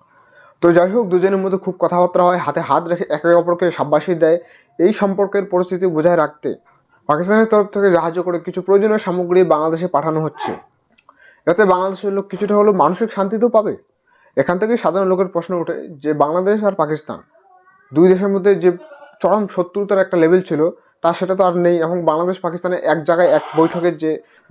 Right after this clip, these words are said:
যেভাবে সম্পর্ক জুড়েছে, এতে বাংলাদেশ আবার পাকিস্তানে মিলে যাবে না তো? কারণ তারা যেভাবে ভারত বিরোধী বয়কট করছে, তার সাথে বাংলাদেশের রাষ্ট্রপিতা, তার সম্মান স্মরণীয় মূর্তিকে, তার স্মৃতি যেভাবে বহিষ্কার করা হচ্ছে, ভবিষ্যতে বাংলাদেশ যদি পাকিস্তানে মিলে যায়,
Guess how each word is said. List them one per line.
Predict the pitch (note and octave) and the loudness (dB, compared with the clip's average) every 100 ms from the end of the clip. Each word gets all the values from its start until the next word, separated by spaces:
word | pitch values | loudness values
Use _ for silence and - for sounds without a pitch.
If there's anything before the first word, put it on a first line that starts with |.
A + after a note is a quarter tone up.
| B2+ | 0
যেভাবে | D3 G3 A3 | 4 4 2
সম্পর্ক | A3 G3 G3+ G3 E3+ | -2 -2 0 0 0
জুড়েছে, | E3+ E3 C3+ | -2 0 0
এতে | D#3 F3 D3+ | 0 0 0
বাংলাদেশ | E3+ F#3 G3 | 0 -4 -2
আবার | D3+ E3+ | 2 2
পাকিস্তানে | E3 D3+ F3 G3 F#3 | 0 -4 -2 0 2
মিলে | F#3 G#3 | 4 4
যাবে | A#3 | 4
না | C4+ | 0
তো? | G3 - _ _ _ _ _ _ _ - | -2 -6 _ _ _ _ _ _ _ -2
কারণ | E3+ A#3+ A#3 | 0 0 -2
তারা | G#3 F3+ | -2 0
যেভাবে | F3 G3+ G3+ | 2 2 2
ভারত | D#3+ F3 E3+ | 2 0 2
বিরোধী | E3+ F3+ | 0 2
বয়কট | D#3+ D#3+ F3 F3 | 2 2 0 0
করছে, | F3 E3+ D3 | -4 -4 -6
তার | D3+ D3+ | -6 -6
সাথে | F3 F#3 | -4 0
বাংলাদেশের | D#3 D#3+ E3 F3 D#3 | 0 0 -2 0 0
রাষ্ট্রপিতা, | - F3 F3 D#3+ D3+ _ _ - | -2 -6 -2 -2 -4 _ _ 0
তার | E3+ F3 | 0 0
সম্মান | E3+ F3 F#3 | -6 -4 -4
স্মরণীয় | F3+ E3+ E3 E3 | -2 -2 -2 -4
মূর্তিকে, | E3 E3 D#3+ D3 G#2 - - | -6 -6 -4 -4 -4 -10 -8
তার | - E3 | -4 -4
স্মৃতি | - F3 F3+ D3 | -4 -4 -2 -2
যেভাবে | C#3+ D#3+ F#3 F3+ F3 _ _ _ - | 0 2 4 4 0 _ _ _ 0
বহিষ্কার | E3 E3+ G3 F#3 | 0 2 0 2
করা | D#3+ | 0
হচ্ছে, | D3+ - | 0 -2
ভবিষ্যতে | C#3+ E3 G#3 G#3+ F3 | 0 2 4 4 4
বাংলাদেশ | E3 G3 G#3 E3+ | 2 0 0 2
যদি | F#3+ | 0
পাকিস্তানে | G3+ D#3 F3+ F#3 F3+ | 0 -2 -2 -2 0
মিলে | E3+ E3+ F3 C#3+ | 2 4 4 4
যায়, | C#3 A#2+ | 0 0